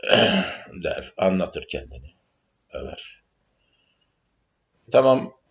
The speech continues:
arada bir geliyordu yani bizim bölüğün çavuşuydu da. Aynı zamanda komutanın da postasıydı. Hani adam gerektiğinde bölüğün çavuşları falan izne çıkınca hepsi öyle geliyordu bir başımızda durmak için.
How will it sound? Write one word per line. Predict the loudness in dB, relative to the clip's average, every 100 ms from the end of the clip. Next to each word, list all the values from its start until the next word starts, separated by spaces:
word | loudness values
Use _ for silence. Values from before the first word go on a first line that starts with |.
| 4
arada | 6 6 4
bir | 2
geliyordu | 6 8 6 4
yani | 4 2
bizim | -2 -2
bölüğün | 0 2 0
çavuşuydu | 0 0 0 -2 -2 -4 -6
da. | -8 -8 _ _ _ _ _ _ _ _ _ -4
Aynı | 0 2
zamanda | 4 4 4 2
komutanın | 2 0 2 2 6
da | 6 6 0
postasıydı. | 0 0 2 -2 -2 -6 -12 -14 _
Hani | -10 -6 -4 -4
adam | 0 4 4 2 -12 _ _ _ _ _ _ _ _ _ -2
gerektiğinde | 4 6 4 -2 -6 -2 -2 -4 -8 _ _ _ _
bölüğün | -6 -2 -2
çavuşları | -2 -2 -2 -2 -2
falan | 0 0 0
izne | -2 -4 -4
çıkınca | -4 -4 -4
hepsi | -4 -2 0
öyle | 0
geliyordu | 0 0 0 0
bir | -4 -4
başımızda | -2 -2 -4 -6 -6
durmak | -8 -10 -12
için. | -12 -14